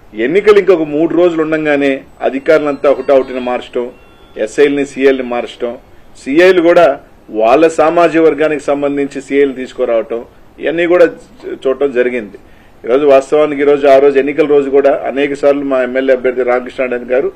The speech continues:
అనేక సార్లు చెప్పాడు. ముఖ్యంగా ఈరోజు వాళ్ళు చెప్తా ఉన్నారు, వాళ్ళ ఎంపీ అభ్యర్థి కృష్ణదేవరాయలు కానీ వీళ్ళందరూ కూడా ఏం చెప్తా ఉన్నారు, "మాకు పోలీసు ఎక్కడా కూడా సహకరించలేదు, పోలీసు ఇది చేయలేదు, పోలీసు బందోబస్తు పెట్టలేదని" మాట్లాడుతున్నారు.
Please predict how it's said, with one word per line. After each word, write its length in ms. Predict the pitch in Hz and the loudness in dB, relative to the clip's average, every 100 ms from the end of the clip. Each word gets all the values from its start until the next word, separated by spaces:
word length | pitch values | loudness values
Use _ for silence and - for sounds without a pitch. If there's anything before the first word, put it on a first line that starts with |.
| - _ _ - | -14 _ _ -8
అనేక 240 | 117 160 | 0 0
సార్లు 280 | 156 160 151 | 2 2 2
చెప్పాడు. 300 | 147 123 135 | -2 -4 -4
ముఖ్యంగా 600 | 120 - 147 147 151 131 - - - - - | -4 -4 -2 2 2 0 -6 -20 -20 -10 0
ఈరోజు 260 | 143 175 | 2 4
వాళ్ళు 200 | 175 156 | 4 4
చెప్తా 240 | 147 - 165 | 2 2 2
ఉన్నారు, 220 | 160 143 | 4 4
వాళ్ళ 400 | 139 135 123 131 - - - | 4 4 2 0 -12 -20 -12
ఎంపీ 280 | - 143 156 | -10 0 2
అభ్యర్థి 400 | 143 147 139 135 | 2 2 0 0
కృష్ణదేవరాయలు 540 | 135 143 143 139 139 | -8 -2 2 2 4
కానీ 300 | 131 131 135 | 2 0 -2
వీళ్ళందరూ 400 | 175 165 143 143 | -4 -2 -2 0
కూడా 160 | 147 139 | 2 2
ఏం 140 | 143 | 2
చెప్తా 260 | 143 143 139 | -2 0 0
ఉన్నారు, 400 | 131 127 127 131 - - | 0 -2 -4 -6 -14 -10
"మాకు 220 | 123 123 | -8 -4
పోలీసు 380 | 127 131 135 - | -2 -2 -2 -4
ఎక్కడా 260 | - 127 123 | -4 -2 0
కూడా 160 | 123 | -2
సహకరించలేదు, 760 | 117 120 117 117 - 117 110 120 - - - _ | -2 -4 -4 -8 -6 -6 -6 -8 -10 -20 -20 _
పోలీసు 360 | 127 135 139 123 | 2 2 0 -4
ఇది 120 | 120 | -8
చేయలేదు, 580 | 120 123 120 110 120 127 - - - | -2 -2 -2 -4 -6 -8 -14 -20 0
పోలీసు 280 | 139 139 135 | 2 2 -2
బందోబస్తు 560 | 117 127 135 127 127 | -6 2 2 2 -2
పెట్టలేదని" 420 | 123 113 123 117 107 | -6 -4 -6 -6 -8
మాట్లాడుతున్నారు. 640 | 104 - 98 - - - | -10 -10 -14 -14 -18 -20